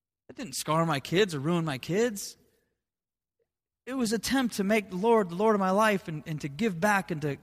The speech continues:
to go and to fellowship and to be with people. And so as we wrap up this morning, as we wrap up All in a Name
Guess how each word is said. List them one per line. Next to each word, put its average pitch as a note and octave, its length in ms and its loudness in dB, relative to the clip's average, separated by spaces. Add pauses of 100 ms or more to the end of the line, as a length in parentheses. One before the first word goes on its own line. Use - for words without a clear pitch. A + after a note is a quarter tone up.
to F3+ 100 -2
go G3+ 340 2
and E3 200 -4
to D#3 60 -4
fellowship G3+ 560 0
and D#3 120 -6
to D3+ 60 -4
be G3 180 -2
with F#3+ 140 -2
people. F3 420 -2
And B2 140 -8 (2500)
so G3 140 6
as F3+ 100 8
we F#3 120 8
wrap G#3+ 260 10
up A3 160 4
this F#3 220 0
morning, C#3+ 360 0 (920)
as C#3+ 160 2
we D3 80 4
wrap E3+ 320 10
up D#3+ 200 4
All E3 280 6
in D#3+ 80 0
a D#3 60 0
Name B2 360 -4